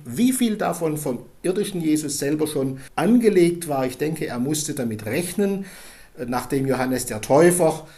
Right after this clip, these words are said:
ähm, wegen seiner, ja, politischen, äh, Äußerungen von seinem Landesherrn,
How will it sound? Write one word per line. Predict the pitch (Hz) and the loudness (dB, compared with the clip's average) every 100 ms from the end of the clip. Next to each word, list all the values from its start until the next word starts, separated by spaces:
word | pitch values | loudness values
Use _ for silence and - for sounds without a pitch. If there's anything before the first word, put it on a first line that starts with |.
| - - | -20 -12
ähm, | 143 131 131 135 139 | 0 2 4 2 0
wegen | 120 143 143 | 4 4 6
seiner, | 139 131 131 131 - - 156 | 2 2 4 2 0 -10 -8
ja, | 120 120 | -6 -4
politischen, | 123 143 147 180 160 - 156 147 147 | 0 4 6 6 4 2 2 2 0
äh, | 151 139 147 | 0 0 0
Äußerungen | 139 156 156 147 147 143 139 | 2 2 2 2 2 4 2
von | 135 131 131 135 131 | 2 0 2 -2 -4
seinem | 131 139 135 | -2 0 0
Landesherrn, | 123 147 139 139 127 123 | 2 2 0 0 0 0